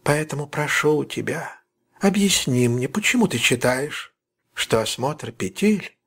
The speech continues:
не превратится в напрасную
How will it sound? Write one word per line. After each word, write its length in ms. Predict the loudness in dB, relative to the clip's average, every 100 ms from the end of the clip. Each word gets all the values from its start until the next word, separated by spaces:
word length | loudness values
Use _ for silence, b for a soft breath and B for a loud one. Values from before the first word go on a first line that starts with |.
| _ _ _ _
не 160 | -2 0
превратится 840 | 2 0 0 -4 -4 -2 0 0
в 80 | 0
напрасную 1080 | -2 -2 0 0 -2 -10 -12 -10 -12 -14 -18